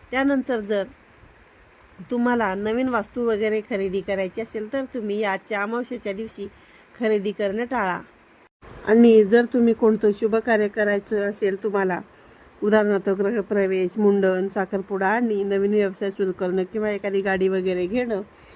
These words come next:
असं जर काय तुमचं प्लॅनिंग असेल तर शक्यतो आजचा दिवस तुम्ही निवडू नका, कारण आजची दिव-, आजचा दिवस हा अमावस्येचा दिवस आहे आणि अमावस्येच्या दिवशीला काळ रात्र असंही म्हटलं जातं.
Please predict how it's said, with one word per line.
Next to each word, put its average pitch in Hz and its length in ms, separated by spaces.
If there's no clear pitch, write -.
असं 240 240
जर 247 160
काय 226 140
तुमचं 214 320
प्लॅनिंग 202 400
असेल 202 460
तर 214 220
शक्यतो 233 360
आजचा 214 340
दिवस 202 360
तुम्ही 208 200
निवडू 185 280
नका, 170 340
कारण 220 300
आजची 214 400
दिव-, 208 240
आजचा 208 320
दिवस 202 340
हा 202 180
अमावस्येचा 196 520
दिवस 190 320
आहे 220 200
आणि 196 220
अमावस्येच्या 208 560
दिवशीला 196 380
काळ 196 280
रात्र 185 280
असंही 196 360
म्हटलं 180 340
जातं. 165 280